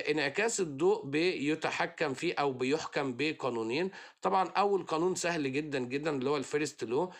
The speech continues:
angle of incidence equal angle of reflection. زاوية السقوط بتساوي زاوية الانعكاس. طيب نركز بقى في ال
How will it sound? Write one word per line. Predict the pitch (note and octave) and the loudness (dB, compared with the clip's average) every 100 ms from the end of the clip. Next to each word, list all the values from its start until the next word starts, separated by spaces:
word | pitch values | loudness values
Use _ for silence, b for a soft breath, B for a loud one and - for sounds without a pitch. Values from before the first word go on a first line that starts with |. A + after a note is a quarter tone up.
| B B E3 | B B 0
angle | F#3 C#3+ C3 A#2+ | 2 0 -2 -4
of | |
incidence | - E3 F#3 G3 G3+ - F3 | -2 -2 0 -2 -2 -2 -4
equal | F3 D#3+ C3+ | -2 -2 0
angle | D3+ D#3+ D3 - | -2 0 -2 0
of | C#3+ C#3+ C3+ | -2 -2 -4
reflection. | B2+ A#2+ A2+ - - | -4 -4 -4 -6 -6
زاوية | A#2 E3 F#3+ F#3+ | -2 2 2 0
السقوط | F#3+ - F#3+ A3+ B3 - | -2 -2 -2 0 -2 -4
بتساوي | D3 - E3+ E3+ | -8 -2 0 0
زاوية | C#3 D3 C#3 | 2 0 0
الانعكاس. | C3+ A#2 A2 - F#2+ - B B _ | -4 -4 -4 -6 -12 -14 B B _
طيب | C#3 A#2 F#2 | -2 -2 0
نركز | F3+ A#3 A3+ | 0 0 -2
بقى | E3+ G3+ F#3+ | 0 0 0
في | - G3 | 0 0
ال | D3+ C#3 B2+ | 0 -2 -2